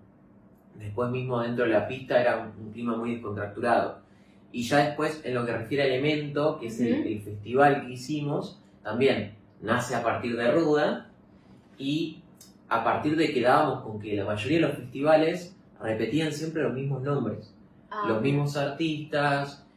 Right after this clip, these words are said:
Speaker 1: y se volvía todo como un poco, ¿viste?
Speaker 2: Monopolio.
Speaker 1: Monopolizado, sí. Entonces, estábamos con que había muchos artistas que tenían propuestas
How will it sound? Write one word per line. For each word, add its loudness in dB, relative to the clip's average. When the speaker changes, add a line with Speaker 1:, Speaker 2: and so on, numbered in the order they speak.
Speaker 1:
y -20
se -4
volvía 2
todo 4
como -2
un -12
poco, -4
¿viste? -4
Speaker 2:
Monopolio. -2
Speaker 1:
Monopolizado, 4
sí. -6
Entonces, -2
estábamos 4
con -4
que 0
había 2
muchos 0
artistas -6
que -10
tenían -8
propuestas -12